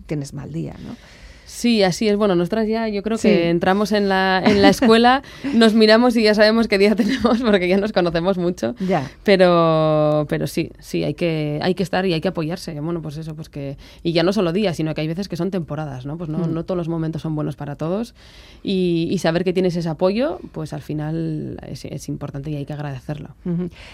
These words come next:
Speaker 1: Seguimos hablando de la forma de trabajar en equipo. Eh, vosotras sois el ejemplo, pero en muchos equipos, quizá con más in-, más, eh, más in-, más personas, más, más individuos, eh, lo que empezamos, eh, muchas veces es a intentar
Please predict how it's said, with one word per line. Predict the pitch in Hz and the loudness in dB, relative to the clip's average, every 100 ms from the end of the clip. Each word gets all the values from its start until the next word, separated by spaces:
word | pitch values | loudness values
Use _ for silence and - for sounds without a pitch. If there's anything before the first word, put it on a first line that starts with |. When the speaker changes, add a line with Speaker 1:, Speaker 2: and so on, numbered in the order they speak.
| - | -12
Speaker 1:
Seguimos | - 190 220 240 | -4 0 0 0
hablando | 240 247 254 | 0 2 2
de | 214 | 2
la | 185 | 0
forma | 202 208 | -2 -2
de | 226 | -2
trabajar | 214 202 - 196 | -2 -4 -4 -4
en | 190 | -2
equipo. | 175 - 254 233 285 - | -2 -2 -2 0 -2 -2
Eh, | 170 151 | -4 -4
vosotras | 160 170 175 190 | -4 -6 -6 -4
sois | 202 - | -4 -4
el | 190 | -6
ejemplo, | 175 214 208 220 233 - - - | -4 -2 -2 -2 -4 -8 -20 -4
pero | 196 190 180 | 0 2 2
en | 190 190 | 0 0
muchos | 202 220 254 | 2 0 0
equipos, | 240 247 220 - | -2 -2 -4 -4
quizá | 170 190 202 | -6 -4 -6
con | 175 165 170 151 160 | -4 -4 -4 -6 -6
más | 175 175 | -6 -4
in-, | 196 180 | -4 -2
más, | 170 175 - - | -2 -4 -8 -8
eh, | 165 165 - | -6 -6 -8
más | 156 175 - - - | -8 -8 -8 -12 -6
in-, | 170 151 | -6 -6
más | - 143 170 208 | -10 -8 -4 -4
personas, | 240 190 226 196 220 202 | -2 0 0 0 -2 -4
más, | 180 175 | -4 -4
más | 180 175 | -6 -4
individuos, | 196 180 185 208 190 214 - - - - | -2 0 2 2 0 -2 -6 -20 -20 -4
eh, | 180 180 180 180 | 0 4 4 4
lo | 180 180 | 4 4
que | 190 | 0
empezamos, | 180 175 180 220 285 - | 0 -2 -2 -4 -4 -4
eh, | 214 202 | -2 -2
muchas | 202 214 240 | -2 -4 -4
veces | 262 262 - | -4 -6 -8
es | - | -4
a | |
intentar | 214 180 175 175 240 | -4 -2 -2 -2 -2